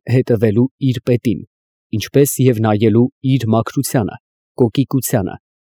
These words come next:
փայլին կամ կատվին բնորոշ մաքրություններին, որոնցով նա օժտված էր։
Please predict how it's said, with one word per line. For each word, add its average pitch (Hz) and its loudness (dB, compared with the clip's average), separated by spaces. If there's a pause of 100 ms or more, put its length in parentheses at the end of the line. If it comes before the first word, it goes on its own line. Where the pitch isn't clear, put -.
փայլին 120 0 (480)
կամ 117 2 (140)
կատվին 127 0
բնորոշ 117 2
մաքրություններին, 120 -2 (380)
որոնցով 127 0
նա 107 2 (100)
օժտված 110 -4
էր։ - -16